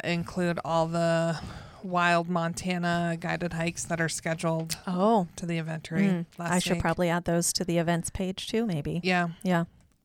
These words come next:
Speaker 1: Well,
Speaker 2: We'll
Speaker 1: you
Speaker 2: work
Speaker 1: would have
Speaker 2: on that
Speaker 1: known had I gotten
Speaker 2: on
Speaker 1: my
Speaker 2: the
Speaker 1: job done on
Speaker 2: eventery.
Speaker 1: Friday.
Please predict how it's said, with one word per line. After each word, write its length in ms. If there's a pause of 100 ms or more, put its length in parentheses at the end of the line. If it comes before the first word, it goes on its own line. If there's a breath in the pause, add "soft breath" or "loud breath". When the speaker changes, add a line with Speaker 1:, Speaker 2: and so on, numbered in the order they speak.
(120)
Speaker 1:
Well, 140
Speaker 2:
We'll 80
Speaker 1:
you 60
Speaker 2:
work 80
Speaker 1:
would 60
have 100
Speaker 2:
on 80
that 120
Speaker 1:
known 200
had 180
I 100
gotten 260
Speaker 2:
on 100
Speaker 1:
my 60
Speaker 2:
the 100
Speaker 1:
job 220
done 220
on 60
Speaker 2:
eventery. 180
Speaker 1:
Friday. 480